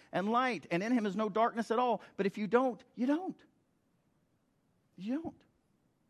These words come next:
And this is the judgment, that the light, Jesus, has come into the world, and people loved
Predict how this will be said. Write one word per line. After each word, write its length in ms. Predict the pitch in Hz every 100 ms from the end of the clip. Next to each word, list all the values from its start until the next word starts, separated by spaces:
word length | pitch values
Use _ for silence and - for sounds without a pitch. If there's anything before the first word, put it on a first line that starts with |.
| _ _ _ _ _ _ _ _ -
And 140 | 156
this 120 | 240 254
is 120 | 247
the 100 | 240
judgment, 460 | 233 240 147 101 - _ _ _ _ _ _
that 120 | 160 151
the 80 |
light, 320 | 160 196 254 160
Jesus, 380 | 208 220 147 160
has 140 | 156
come 180 | 214 240
into 140 | 220
the 60 | 196
world, 260 | 190 151 - - _
and 220 | 160 156
people 560 | - 233 226 220 220 -
loved 500 | 151 175 175 165